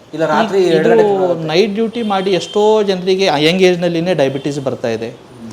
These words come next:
Speaker 2: ಸೆಕ್ಸುವಲ್ ಪ್ರಾಬ್ಲಮ್ ಬರ್ತಾ ಇದೆ, ಒಬೆಸಿಟಿ ಬರ್ತಾ ಇದೆ, ಡಿಪ್ರೆಷನ್ ಬರ್ತಾ ಇದೆ, ಹೇರ್ ಲಾಸ್ ಬರ್ತಾ ಇದೆ, overall ಮೆಟಬಾಲಿಕ್ ಡಿಸಾರ್ಡರ್ಸ್ ಅವನ ಬಾಡಿನಲ್ಲಿ ಜಾಸ್ತಿ. But ಏನಿದೆ, ಅವನಿಗೆ ಈಗ ದುಡ್ಡಿನ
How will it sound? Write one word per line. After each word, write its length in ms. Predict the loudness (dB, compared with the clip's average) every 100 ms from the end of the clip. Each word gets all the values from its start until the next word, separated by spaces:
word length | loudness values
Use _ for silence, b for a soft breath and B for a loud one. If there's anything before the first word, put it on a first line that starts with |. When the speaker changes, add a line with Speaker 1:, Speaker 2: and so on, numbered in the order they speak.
| -18 -20 -12
Speaker 2:
ಸೆಕ್ಸುವಲ್ 400 | -4 -2 0 -2
ಪ್ರಾಬ್ಲಮ್ 400 | 0 -2 -2 0
ಬರ್ತಾ 260 | -2 0 0
ಇದೆ, 340 | 2 0 -2 -2
ಒಬೆಸಿಟಿ 480 | 4 4 2 -2 -2
ಬರ್ತಾ 320 | -2 -2 2
ಇದೆ, 260 | 2 2 -2 -6 B B B B -18 -6 2
ಡಿಪ್ರೆಷನ್ 800 | 4 4 4 2 0 0 0 2
ಬರ್ತಾ 260 | 2 4
ಇದೆ, 380 | 4 4 2 0 -8 -2
ಹೇರ್ 260 | 4 6 6
ಲಾಸ್ 260 | 4 2 0
ಬರ್ತಾ 340 | -4 -2 -4
ಇದೆ, 320 | -2 -4 -6 B B B B 4
overall 760 | 8 8 10 8 4 -2 -6 -2
ಮೆಟಬಾಲಿಕ್ 500 | 2 4 4 4 2
ಡಿಸಾರ್ಡರ್ಸ್ 460 | 0 0 0 -4
ಅವನ 160 | -4 -2
ಬಾಡಿನಲ್ಲಿ 460 | -2 0 -2 -4
ಜಾಸ್ತಿ. 460 | -2 -2 -2 -8 -12 -14 -20 -20 -20 -20 -8 -4
But 180 | 2 6
ಏನಿದೆ, 320 | 6 6 4
ಅವನಿಗೆ 360 | 2 0 -2 -2
ಈಗ 160 | 0
ದುಡ್ಡಿನ 440 | 0 4 4 4